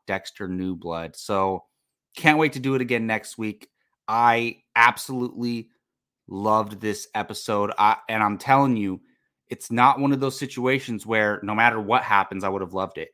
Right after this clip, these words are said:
It's definitely not. I was questionable going into it, and, like, the first thirty minutes or so, like, in,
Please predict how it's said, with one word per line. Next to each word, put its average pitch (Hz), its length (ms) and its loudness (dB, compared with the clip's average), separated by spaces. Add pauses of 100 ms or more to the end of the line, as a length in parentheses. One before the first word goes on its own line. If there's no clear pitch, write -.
(140)
It's - 160 -14
definitely 113 460 -6
not. 110 320 6 (560)
I 117 140 8
was 117 440 -4 (1080)
questionable 98 1040 -2 (640)
going 110 300 0
into 120 360 -2
it, 127 160 0
and, 107 180 0
like, 98 360 -2 (640)
the 120 100 -8
first - 360 0
thirty 120 200 2
minutes 123 320 -2
or 131 60 -8
so, 147 260 -2
like, 110 300 -4
in, 127 260 -4